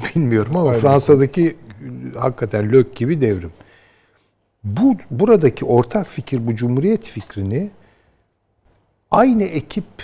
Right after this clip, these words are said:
Speaker 1: kotardı. Şimdi orada ne dolaşıyor? Bakın Lafayette denilen bir adam.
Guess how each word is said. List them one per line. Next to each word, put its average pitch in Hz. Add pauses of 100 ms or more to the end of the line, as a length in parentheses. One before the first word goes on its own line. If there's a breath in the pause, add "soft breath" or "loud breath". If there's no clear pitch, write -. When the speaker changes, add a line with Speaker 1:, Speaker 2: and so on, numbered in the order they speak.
(140)
Speaker 1:
kotardı. 90 (1300)
Şimdi 220
orada 165
ne 165
dolaşıyor? 101
Bakın 104 (180)
Lafayette 180 (300)
denilen 113 (340)
bir -
adam. 92